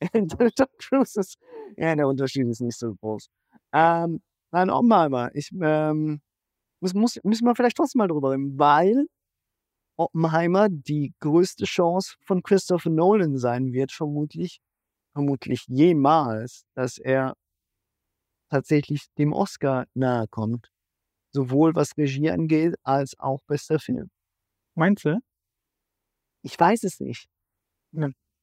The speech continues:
Speaker 2: Sag doch sowas nicht, wenn du's nicht weißt.
Speaker 1: Ich will's jetzt auch nicht
Speaker 2: Glaub,
Speaker 1: jinxen.
Speaker 2: kannst du das
Speaker 1: Ich will's
Speaker 2: nicht
Speaker 1: jetzt als, als Nolan-Fan auch nicht jinxen, dass ich nachher schulden, dass er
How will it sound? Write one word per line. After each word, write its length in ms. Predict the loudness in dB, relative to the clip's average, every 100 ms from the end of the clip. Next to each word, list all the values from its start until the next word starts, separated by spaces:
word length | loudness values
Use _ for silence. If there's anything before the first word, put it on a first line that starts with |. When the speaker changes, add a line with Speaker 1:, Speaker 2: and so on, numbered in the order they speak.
| _
Speaker 2:
Sag 220 | 0 0 2
doch 120 | 0
sowas 280 | 0 -4 -4
nicht, 160 | -4
wenn 100 | -4
du's 100 | -4
nicht 160 | -4 -6
weißt. 300 | -8 -10 -16 _ _ _
Speaker 1:
Ich 140 | -8 2
will's 180 | 2 2
jetzt 140 | 0
auch 100 | 0
nicht 140 | 0 -4
Speaker 2:
Glaub, 420 | -2 2 2 0
Speaker 1:
jinxen. 180 | -4 _
Speaker 2:
kannst 340 | -6 -2 -2 -2
du 40 |
das 80 | -4
Speaker 1:
Ich 140 | -4 0
will's 180 | 0 2
Speaker 2:
nicht 100 | 0
Speaker 1:
jetzt 40 |
als, 300 | 2 2 -2 -4
als 260 | -2 -2
Nolan-Fan 840 | -2 2 4 6 4 0 -2 -2 0
auch 140 | 0
nicht 260 | 0 -4 0
jinxen, 340 | 0 0 -6
dass 140 | -6
ich 140 | -4 -2
nachher 240 | 0 -2
schulden, 420 | 0 0 0 -2
dass 160 | -4 -4
er 120 | -6